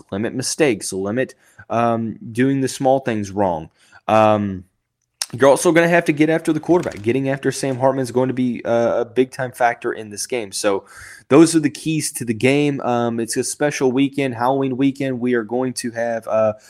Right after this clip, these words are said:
a couple episodes over the weekend, multiple episodes on Monday as we conclude the month. Um, we'll talk about some more,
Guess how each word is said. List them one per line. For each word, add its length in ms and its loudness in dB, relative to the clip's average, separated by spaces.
a 140 0
couple 360 2
episodes 460 2
over 160 2
the 80 0
weekend, 340 -2
multiple 300 -2
episodes 400 -2
on 180 -6
Monday 360 -4
as 120 -6
we 140 -6
conclude 680 -2
the 240 -4
month. 500 0
Um, 500 -2
we'll 140 2
talk 360 4
about 440 6
some 420 -4
more, 580 4